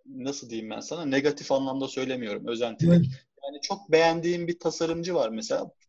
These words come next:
Speaker 1: Facebook'ta çalışıyor. Adamın ister istemez title'ı product designer.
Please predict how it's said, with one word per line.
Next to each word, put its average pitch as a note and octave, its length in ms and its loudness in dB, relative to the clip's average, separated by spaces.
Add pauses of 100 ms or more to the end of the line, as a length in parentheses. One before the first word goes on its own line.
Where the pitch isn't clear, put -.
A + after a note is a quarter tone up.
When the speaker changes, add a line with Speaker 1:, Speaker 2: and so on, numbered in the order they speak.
(120)
Speaker 1:
Facebook'ta E3 560 -2
çalışıyor. A2 460 -6
Adamın E3 440 2
ister - 260 -2
istemez C3 400 -4
title'ı E3 420 -6
product D3+ 420 -2
designer. A2 460 -2